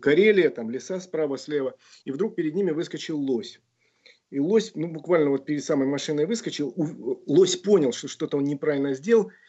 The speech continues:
И вместо того, чтобы убежать снова в лес, бросился убегать от машины. А они тормозили. Ну, это просёлочная дорога, машина всё-таки какой-то тормозной путь определённый имеет.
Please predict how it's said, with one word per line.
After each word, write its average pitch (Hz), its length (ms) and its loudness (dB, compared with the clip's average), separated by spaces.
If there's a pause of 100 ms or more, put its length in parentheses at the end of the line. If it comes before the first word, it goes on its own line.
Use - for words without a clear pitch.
(160)
И 139 80 -6
вместо 185 220 -2
того, 180 80 4
чтобы 151 200 -8
убежать 160 300 0
снова 170 260 -2
в 151 80 -6
лес, 226 260 -4
бросился 196 560 0
убегать 160 600 2
от - 80 -6
машины. 151 500 -6 (960)
А 139 80 4
они 202 140 6
тормозили. 202 840 4 (500)
Ну, 160 80 -6
это 190 140 -2
просёлочная 190 640 -2
дорога, 185 340 -2
машина 151 340 -6
всё-таки 147 340 -10
какой-то 143 260 -6
тормозной 156 460 2
путь 139 220 -6
определённый 135 640 0
имеет. 135 400 2